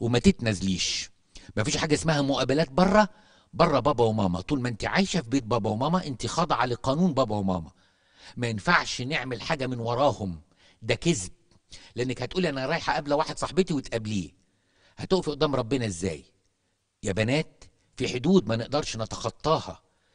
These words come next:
إحنا بنات مسيحيات، يعني مش عايز أكتر أكتر من كده، بس الرسالة وصلت.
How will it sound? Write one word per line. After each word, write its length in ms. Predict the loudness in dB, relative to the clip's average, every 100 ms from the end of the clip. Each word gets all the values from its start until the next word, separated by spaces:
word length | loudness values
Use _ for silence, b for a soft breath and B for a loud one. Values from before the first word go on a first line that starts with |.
| _ _ -10
إحنا 200 | -6 -4
بنات 560 | -2 0 0 -2 -8 _ _ _ _ _ -6
مسيحيات، 960 | -4 -2 -4 -6 -2 0 0 -2 _ _ _ _ _ _ _ _ _ _ _ _ _ -6
يعني 320 | -4 -2 -4 -6
مش 140 | -4
عايز 180 | -4 -4
أكتر 400 | -4 -4 -2 -4
أكتر 200 | -4 -6
من 140 | -6
كده، 220 | -4 -4 -4
بس 220 | -4 -6
الرسالة 340 | -2 0 0
وصلت. 540 | -2 -4 -10 -12 -20